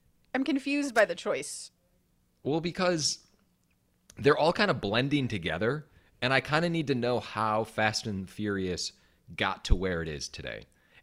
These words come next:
Speaker 2: And so
Speaker 1: Mm-hmm.
Speaker 2: now that I'm watching it, and I'm, right now I'm on Fast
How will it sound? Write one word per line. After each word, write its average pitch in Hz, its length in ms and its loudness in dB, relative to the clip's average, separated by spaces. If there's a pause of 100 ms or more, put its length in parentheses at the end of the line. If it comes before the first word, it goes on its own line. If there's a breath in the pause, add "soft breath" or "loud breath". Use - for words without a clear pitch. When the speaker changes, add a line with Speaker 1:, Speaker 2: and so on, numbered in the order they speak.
Speaker 2:
And 113 120 0
so 131 180 2
Speaker 1:
Mm-hmm. 123 80 2
Speaker 2:
now 131 180 6
that 135 100 2
I'm 104 160 0
watching 98 400 -2
it, 80 240 -6
and 101 140 -4
I'm, 101 120 -2
right 117 160 2
now 110 140 0
I'm 98 100 -2
on 87 140 -4 (160)
Fast 101 600 -2